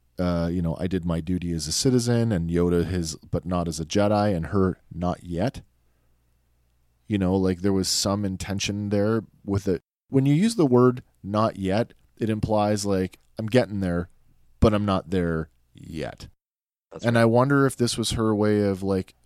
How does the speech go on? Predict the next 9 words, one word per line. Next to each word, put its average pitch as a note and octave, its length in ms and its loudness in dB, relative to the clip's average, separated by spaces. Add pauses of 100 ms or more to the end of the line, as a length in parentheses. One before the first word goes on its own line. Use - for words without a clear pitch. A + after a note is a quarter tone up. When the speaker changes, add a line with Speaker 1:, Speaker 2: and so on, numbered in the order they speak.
Speaker 1:
one G#2 340 -2
hundred A#2+ 260 0
percent G2+ 500 -4 (120)
completely G2+ 600 -4
abandoning F2 840 -4 (960)
sort F#2+ 320 0
of, F2+ 220 -4
you G#2+ 160 -4
know, D#2+ 380 -4